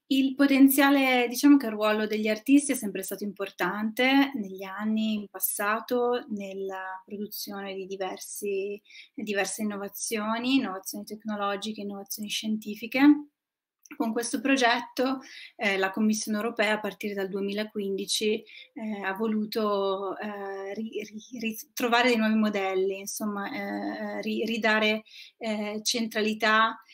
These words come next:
al, anche al, al, oltre all'arte, anche al design,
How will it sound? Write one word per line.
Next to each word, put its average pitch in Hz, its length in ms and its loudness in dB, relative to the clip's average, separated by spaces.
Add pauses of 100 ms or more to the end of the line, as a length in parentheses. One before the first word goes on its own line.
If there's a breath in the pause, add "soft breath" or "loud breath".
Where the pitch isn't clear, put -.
(200 loud breath)
al, 208 340 -4
anche 208 500 -2
al, 202 300 0
al, 208 420 -10
oltre 208 240 -8
all'arte, 208 460 -2
anche 208 240 -6
al 202 80 -6
design, 202 640 -4